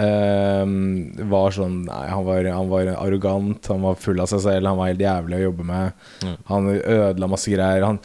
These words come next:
Speaker 1: skulle ut og stå på ski og knakk armen midt i innspillingen, og de måtte utsette i ukevis og masse greier. S-, men så har de, eh, senere tid på en måte gitt han litt mer slack da, for, fordi han ble jo bare hivd inn der fordi han var en pretty face,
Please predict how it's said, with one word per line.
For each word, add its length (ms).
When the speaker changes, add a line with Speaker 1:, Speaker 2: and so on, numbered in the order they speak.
Speaker 1:
skulle 320
ut 140
og 80
stå 120
på 100
ski 280
og 120
knakk 220
armen 680
midt 280
i 100
innspillingen, 540
og 80
de 80
måtte 200
utsette 540
i 200
ukevis 680
og 200
masse 260
greier. 260
S-, 160
men 280
så 240
har 140
de, 180
eh, 260
senere 400
tid 260
på 100
en 60
måte 180
gitt 240
han 220
litt 320
mer 260
slack 640
da, 120
for, 240
fordi 380
han 100
ble 100
jo 140
bare 100
hivd 240
inn 80
der 140
fordi 160
han 80
var 80
en 100
pretty 240
face, 460